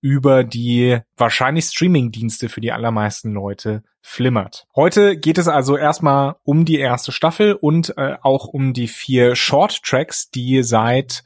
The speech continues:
Oktober erschienen sind. Aber bevor wir jetzt wirklich da einsteigen, äh, ein kurzes Wort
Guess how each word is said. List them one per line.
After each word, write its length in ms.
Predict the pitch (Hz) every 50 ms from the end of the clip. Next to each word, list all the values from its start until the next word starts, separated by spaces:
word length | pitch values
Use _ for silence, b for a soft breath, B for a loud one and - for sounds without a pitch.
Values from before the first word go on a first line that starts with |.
| B B B B B B _ -
Oktober 720 | 123 120 - - - - 135 135 135 135 131 123 123 123
erschienen 600 | 127 120 113 - - - 139 143 147 160 160 160
sind. 500 | 151 143 147 160 180 208 240 - - B B B B B B B B _
Aber 200 | - 131 143 139
bevor 500 | 139 147 - - - 240 277 262 160 185
wir 80 | 190
jetzt 260 | 185 190 185 - -
wirklich 320 | 180 180 180 - 180 - -
da 160 | - 117 120
einsteigen, 840 | 127 - 147 175 226 247 - - - 120 117 117 117 127 147 160 170
äh, 320 | - - - 147 131 135 143
ein 300 | - 143 135 135 139 135 -
kurzes 480 | - - 156 160 160 - 160 - -
Wort 440 | - 123 120 131 139 - - - -